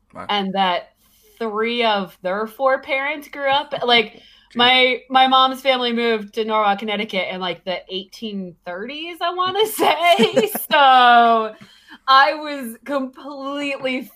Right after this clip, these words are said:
Speaker 2: fascinated by, like, the quote-unquote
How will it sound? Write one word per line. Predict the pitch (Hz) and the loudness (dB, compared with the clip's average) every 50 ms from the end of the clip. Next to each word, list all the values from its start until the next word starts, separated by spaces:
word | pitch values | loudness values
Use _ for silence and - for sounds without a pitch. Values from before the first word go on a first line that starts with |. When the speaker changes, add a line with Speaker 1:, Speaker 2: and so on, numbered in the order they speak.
| _ | _
Speaker 2:
fascinated | - 247 226 220 226 - - 233 226 208 226 196 208 196 196 | 2 4 4 4 2 -2 -4 -2 -2 0 0 -2 -4 -6 -6
by, | - - 202 202 196 | -2 -2 0 0 0
like, | 196 202 196 196 196 - _ _ _ _ _ _ _ _ _ _ _ _ _ - | -2 -2 -4 -4 -6 -12 _ _ _ _ _ _ _ _ _ _ _ _ _ -6
the | 190 285 269 | 2 2 2
quote-unquote | 277 - - 349 359 - - 262 247 254 - - 269 240 233 - | 2 0 -6 -6 -6 0 0 0 0 0 -2 2 2 2 2 2